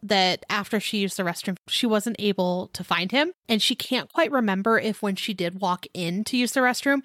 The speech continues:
if he followed her into the bar or if he turned around. She doesn't know. Now, Amber Ruick,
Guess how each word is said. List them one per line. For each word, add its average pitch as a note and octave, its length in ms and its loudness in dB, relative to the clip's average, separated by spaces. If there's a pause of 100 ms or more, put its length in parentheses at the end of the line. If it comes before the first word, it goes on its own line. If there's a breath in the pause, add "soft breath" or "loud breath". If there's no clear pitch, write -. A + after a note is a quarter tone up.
(120)
if G3+ 140 -4
he G3+ 80 -4
followed G3 500 2
her F3+ 160 -2
into G3 380 -6
the B3 120 -2
bar C4+ 520 2 (100)
or G3 460 2
if G3+ 160 -2
he G3+ 80 -4
turned F#3 600 -4
around. F#3 440 -2
She - 180 -4
doesn't - 320 -8
know. - 240 -12 (160)
Now, G#3 300 0
Amber C4+ 260 2
Ruick, F#3+ 560 0